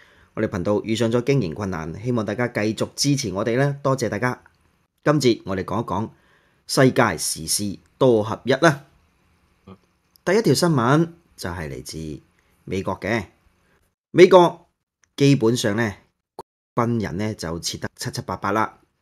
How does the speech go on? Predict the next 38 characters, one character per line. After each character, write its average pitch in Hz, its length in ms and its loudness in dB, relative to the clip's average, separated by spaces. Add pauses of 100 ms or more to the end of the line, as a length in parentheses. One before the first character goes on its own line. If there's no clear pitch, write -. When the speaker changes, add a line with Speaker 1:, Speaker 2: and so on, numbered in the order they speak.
(160)
Speaker 1:
亦 214 140 2
都 262 220 4
令 156 280 4
到 135 100 6
一 127 340 2
啲 170 220 -4
人 - 140 -2
開 135 200 -4
始 113 100 -6
反 117 420 -6
思， 139 260 2 (840)
我 120 140 -2
哋 117 160 0
點 135 180 0
解 139 140 0
要 131 140 2
落 107 160 -2
荒 120 400 -2
而 80 180 -10
逃 85 300 -12
呢？ 139 160 -8 (400)
我 143 100 2
哋 151 140 6
咁 151 100 0
樣 196 180 4
長 92 380 -6
期 98 380 -6 (520)
喺 120 200 -2
呢 196 120 2
啲 202 300 0 (720)
我 117 120 0
哋 123 120 6
唔 101 80 -2
了 104 280 -2
解 117 200 -4
嘅 135 100 0
國 117 260 -4
家 131 300 -6